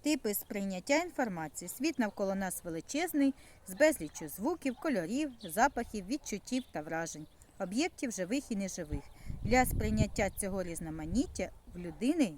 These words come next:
є органи чуття. За допомогою органів чуття людина отримає інформацію про світ навколо.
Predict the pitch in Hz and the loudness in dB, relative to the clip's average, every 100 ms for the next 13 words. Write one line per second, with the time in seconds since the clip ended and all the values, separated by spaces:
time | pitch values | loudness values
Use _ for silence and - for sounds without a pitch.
0 | 131 196 - 233 233 220 214 - 190 - | -8 -8 -2 0 2 0 -2 -8 -8 -2
1 | 170 143 - - - - 208 269 240 - | -2 -2 -12 -20 -18 0 4 4 4 2
2 | 214 269 247 202 - 233 233 202 185 170 | 6 6 6 4 0 0 2 2 -2 -6
3 | - 190 - 330 370 - - - 202 180 | -10 -4 0 0 0 -10 -14 -4 -2 0
4 | 320 330 - 202 214 269 254 220 185 175 | 2 2 0 -2 4 6 6 4 0 2
5 | 277 - 185 - 180 - 214 277 220 202 | 2 2 -6 -6 -6 -2 -2 0 0 -2
6 | - 208 165 | 0 0 0